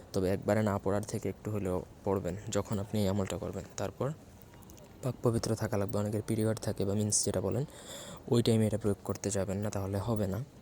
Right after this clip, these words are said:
তো এটার জন্য ইয়াবাসিতু আল্লাহর একটা নাম, নিরানব্বইটা নামের মধ্যে এটা একটা নাম। ইয়াবাসিতু আপনাকে পাক পবিত্র হয় নামাজের পর, যায় নামাজে বসে তিন শতবার, তিন শতবার পাঠ করবেন। তারপর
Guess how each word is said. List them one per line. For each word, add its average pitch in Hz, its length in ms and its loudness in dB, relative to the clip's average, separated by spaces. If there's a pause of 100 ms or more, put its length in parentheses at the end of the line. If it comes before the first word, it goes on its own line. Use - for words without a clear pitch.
(640)
তো 98 380 0
এটার 113 180 -4
জন্য 123 240 -2
ইয়াবাসিতু 110 680 0 (120)
আল্লাহর 104 320 2
একটা 95 240 -2
নাম, 98 260 0 (100)
নিরানব্বইটা 104 500 2
নামের 101 240 0
মধ্যে 104 300 -2
এটা 101 140 -4
একটা 104 200 -4
নাম। 104 220 -2 (200)
ইয়াবাসিতু 110 520 -2
আপনাকে 117 340 -6 (400)
পাক 113 140 2 (100)
পবিত্র 104 340 0
হয় 104 120 2
নামাজের 104 360 2
পর, 107 240 0 (420)
যায় 104 140 2
নামাজে 107 280 -2
বসে 104 200 -4 (240)
তিন 127 180 2
শতবার, 101 460 -2 (760)
তিন 110 120 -4
শতবার 113 340 -2 (120)
পাঠ 107 140 -2 (100)
করবেন। 110 260 -4
তারপর 117 240 -6